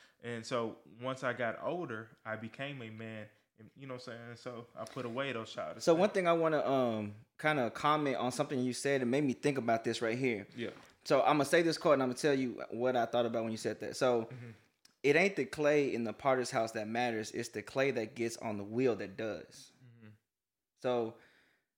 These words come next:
Speaker 2: um,
Speaker 1: Now who that came? What, y-
Speaker 2: that was, no, that was a, a, a note I had in here.
Speaker 1: Oh, okay, okay.
Speaker 2: So, but basically, um, what, what I mean by that is, like, we can say that we have the capability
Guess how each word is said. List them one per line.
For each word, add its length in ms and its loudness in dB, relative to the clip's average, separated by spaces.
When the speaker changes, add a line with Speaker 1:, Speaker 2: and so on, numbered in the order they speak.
Speaker 2:
um, 460 -4
Speaker 1:
Now 80 -8
who 140 -4
that 180 -6
came? 80 -10
What, 240 -12
y- 100 -20
Speaker 2:
that 120 4
was, 220 0
no, 180 0
that 120 2
was 160 -6
a, 640 -6
a, 40 -4
a 40 -4
note 240 2
I 60 -4
had 220 -8
in 60 -12
here. 100 -8
Speaker 1:
Oh, 220 -2
okay, 80 -10
okay. 340 -10
Speaker 2:
So, 100 -4
but 200 2
basically, 640 2
um, 480 -2
what, 360 0
what 140 2
I 80 2
mean 340 2
by 140 0
that 200 -2
is, 180 -2
like, 380 -4
we 200 0
can 200 -4
say 360 2
that 200 2
we 160 0
have 200 -2
the 80 -6
capability 840 0